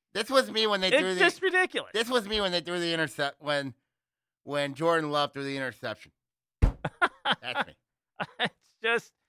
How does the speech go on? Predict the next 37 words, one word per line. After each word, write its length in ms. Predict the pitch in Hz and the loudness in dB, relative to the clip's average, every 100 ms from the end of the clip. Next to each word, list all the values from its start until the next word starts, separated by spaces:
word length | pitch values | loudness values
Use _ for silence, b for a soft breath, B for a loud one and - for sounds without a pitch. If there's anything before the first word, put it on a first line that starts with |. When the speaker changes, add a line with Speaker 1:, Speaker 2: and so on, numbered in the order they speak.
| _ _ - | _ _ -10
Speaker 2:
it's 120 | 190 | -6
just 160 | 240 214 | -6 -4
one 160 | 240 | -2
of 80 | 254 | 0
those 240 | 240 190 | 2 0
things 460 | - 190 202 202 156 | -2 -6 -6 -6 -8
that, 340 | 147 135 131 _ _ _ | -2 -2 -2 _ _ _
well, 120 | 269 247 | -6 -6
i-, 60 | 254 214 - | -12 -14 -12
the 80 | |
good 200 | 294 339 | -4 -2
thing, 320 | - 147 120 120 | -2 -6 -6 -8
Sammy, 400 | - 107 113 117 | -14 -12 -12 -4
right? 240 | 123 143 - | -4 -4 -2
Everything's 460 | 190 233 226 170 | -2 0 -6 -4
right 220 | 170 202 202 | 2 2 0
with 140 | 185 | -6
the 80 | 190 | -6
world. 280 | 185 226 123 | -6 -8 -8
The 40 | |
Lions 420 | 113 131 147 156 | -2 2 2 0
are 80 | 151 | -6
doing 300 | 131 165 165 | -4 -2 -2
what 120 | 165 165 | -4 -4
they 120 | 175 | -2
always 340 | 175 175 175 | -2 -2 -6
do. 300 | - 226 214 - | -10 -8 -8 -2
Speaker 1:
Yeah, 180 | 143 147 | 4 6
I 100 | 156 | 6
know. 220 | 160 143 | 6 4
Speaker 2:
Th-, 100 | - | 2
they 120 | 151 156 | 2 2
win 280 | 160 214 214 | 2 0 0
bad, 320 | 220 220 196 | 2 2 0
they 100 | 190 | -2
lose 320 | 165 160 120 | 0 0 -2
bad. 340 | - 95 80 | -4 -6 -6